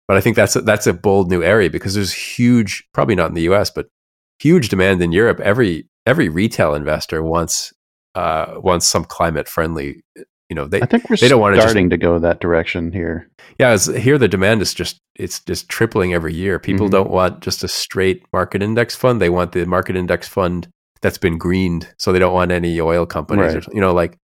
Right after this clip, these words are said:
Speaker 1: and so the, the asset management companies are rushing to offer these products, but there's no check on what's actually in them.
Speaker 2: <laughs>
Speaker 1: Uh, or, you know, there's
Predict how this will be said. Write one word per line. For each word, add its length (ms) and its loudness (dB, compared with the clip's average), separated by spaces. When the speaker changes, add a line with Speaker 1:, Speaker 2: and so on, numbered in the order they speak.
Speaker 1:
and 80 -2
so 460 6
the, 380 -2
the 140 0
asset 300 0
management 480 -2
companies 480 -2
are 80 -2
rushing 520 -2
to 120 -8
offer 400 0
these 220 -8
products, 580 -2
but 240 -6
there's 220 -2
no 160 0
check 320 -4
on 180 -4
what's 200 -6
actually 360 -6
in 180 -6
them. 240 -4
Speaker 2:
<laughs> 80 -20
Speaker 1:
Uh, 240 -4
or, 280 0
you 100 0
know, 260 -4
there's 240 -2